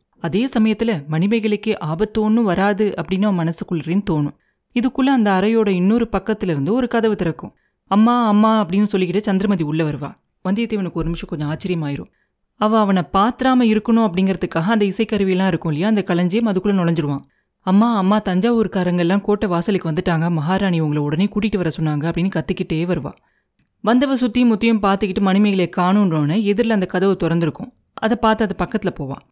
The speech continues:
அந்த கதவு கிட்ட போய் பார்த்தா வந்தியத்தேவன் இருக்கிறது தெரிஞ்சிரும். அதனால அவன் கொஞ்சம் உள்ள மறைஞ்சு நிப்போம் அப்படின்னு சொல்லி கொஞ்சம் உள்ள போய் அந்த படிக்கட்டுல ரெண்டுல ஏறுவான். அப்ப தெரியாம அவன் கால் பட்டு அந்த வீணையில ஒரு சத்தம் வரும்.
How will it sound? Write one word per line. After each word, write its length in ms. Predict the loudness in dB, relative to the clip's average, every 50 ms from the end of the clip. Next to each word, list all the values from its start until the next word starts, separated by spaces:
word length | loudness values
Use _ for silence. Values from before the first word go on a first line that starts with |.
| _ _ _ _ _ _ _ _
அந்த 200 | 0 0 0 2
கதவு 300 | 2 2 0 2 2 2
கிட்ட 220 | 0 0 -2 -2 -2
போய் 320 | 0 0 0 0 0 2 2 2
பார்த்தா 220 | 2 2 0 0
வந்தியத்தேவன் 540 | 0 2 2 4 4 4 2 2 2 2 2
இருக்கிறது 400 | 2 2 0 -2 -2 0 0 2
தெரிஞ்சிரும். 340 | 2 4 2 2 0 -2 -8 _ _
அதனால 300 | -2 0 2 4 4 4
அவன் 200 | 2 2 0 2
கொஞ்சம் 280 | 2 2 2 2 2
உள்ள 220 | 4 4 4 4 4
மறைஞ்சு 360 | 2 2 2 2 2 2 2
நிப்போம் 340 | 2 0 0 0 0 0 2
அப்படின்னு 240 | 2 0 0 0
சொல்லி 180 | 0 -2 -2 0
கொஞ்சம் 240 | 0 0 0 -2 0
உள்ள 240 | 0 0 0 0 -2
போய் 300 | -2 -2 -2 0 2 2
அந்த 160 | 0 -2 0 0
படிக்கட்டுல 520 | 0 0 0 0 -2 -4 -2 0 0 0
ரெண்டுல 300 | 2 0 0 0 -2 0
ஏறுவான். 500 | 0 0 0 0 0 -4 -6 -8 -10 _ _
அப்ப 300 | _ -4 -4 -2 -2 -4
தெரியாம 480 | -2 0 -2 0 0 0 2 2 2 2
அவன் 140 | 0 0 -2
கால் 320 | 0 0 0 0 0 0
பட்டு 240 | -2 -6 -2 0 0
அந்த 160 | 0 0 0
வீணையில 360 | 0 2 2 2 2 2 0
ஒரு 140 | 0 0 -2
சத்தம் 340 | -4 -8 -10 -6 -4 -4 -2
வரும். 220 | -2 -4 -6 -10